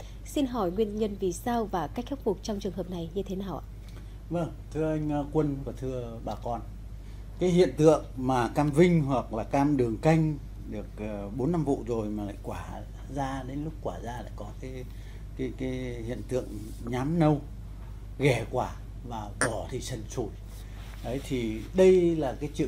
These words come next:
Speaker 2: chứng rất là, à, điển hình của cái việc là cây đã bị bệnh,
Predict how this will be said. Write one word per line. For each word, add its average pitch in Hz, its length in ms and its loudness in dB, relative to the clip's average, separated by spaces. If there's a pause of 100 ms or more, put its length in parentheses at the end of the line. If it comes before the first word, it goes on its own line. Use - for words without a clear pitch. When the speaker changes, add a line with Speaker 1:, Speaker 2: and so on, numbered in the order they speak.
Speaker 2:
chứng 180 340 0
rất 254 300 -4
là, 107 360 -4 (460)
à, - 360 -8
điển 135 200 2
hình 143 200 6 (460)
của 120 200 -6 (120)
cái 151 100 -2
việc 135 400 0 (160)
là 110 120 -10 (120)
cây 165 260 6
đã 143 140 -4
bị 160 220 2 (800)
bệnh, 220 220 4